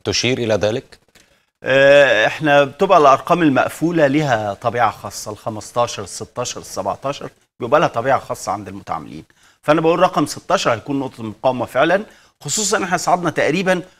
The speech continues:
Speaker 2: سبعمية نقطة متصلة.
Speaker 1: مهم.
Speaker 2: يعني، احنا كان الأسبوع، آه، الماضي كان المؤشر عند مستوى خمستاشر ألف وتلتمية نقطة تقريبًا، وبدأنا نصعد. فأنا بقول إن عند النقطة دي هتبدأ عمليات، آه، جني أرباح،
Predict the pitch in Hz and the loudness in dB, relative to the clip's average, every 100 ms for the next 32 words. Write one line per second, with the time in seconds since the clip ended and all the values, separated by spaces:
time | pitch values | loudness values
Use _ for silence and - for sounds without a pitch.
0 | _ _ - 127 131 175 180 160 139 113 | _ _ -8 0 2 2 0 -4 -2 -6
1 | - - - - _ - 85 104 117 123 | -6 -10 -10 -16 _ -14 -8 -2 -2 -2
2 | 135 123 135 139 - 131 151 123 101 98 | -8 -4 -4 -4 -6 0 2 4 0 -4
3 | - 62 73 98 98 104 113 160 180 220 | -4 -4 -2 -2 -4 -6 2 2 2 -8
4 | - _ _ 160 170 165 175 143 123 120 | -12 _ _ -2 0 -2 -2 -2 -4 -6
5 | 113 - 151 - 110 - 131 101 120 - | -8 -2 -2 -2 -12 -10 -10 -8 -8 -10
6 | 107 104 120 131 - 120 104 - - - | -14 -14 -10 -10 -8 -10 -10 -16 -16 -8
7 | 143 170 202 _ _ - 147 147 151 151 | -4 -4 -6 _ _ -6 -2 2 4 4
8 | 143 120 110 - 92 107 _ _ - - | 2 0 -4 -6 -10 -10 _ _ -20 -2
9 | 165 185 170 185 165 143 135 143 139 160 | 0 4 2 2 2 2 0 0 -2 -2
10 | - 123 123 110 175 147 120 117 104 123 | -4 -6 -6 -6 -6 2 2 2 -2 -2
11 | 139 - - 107 98 95 120 135 101 98 | -2 -8 -10 -6 -4 -2 -2 0 -2 2
12 | 135 180 | 4 2